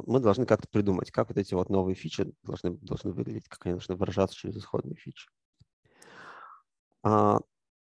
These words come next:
но, с другой стороны, можно, можно было бы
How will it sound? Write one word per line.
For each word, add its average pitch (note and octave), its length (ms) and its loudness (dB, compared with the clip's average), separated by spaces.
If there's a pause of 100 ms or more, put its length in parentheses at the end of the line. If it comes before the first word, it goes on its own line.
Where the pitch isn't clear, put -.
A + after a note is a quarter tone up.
(160)
но, A#2+ 880 2
с A2+ 100 -4
другой C#3 260 2
стороны, D3+ 640 0 (100)
можно, B2+ 720 -2 (100)
можно C3 280 2
было C3 240 4
бы A2+ 420 4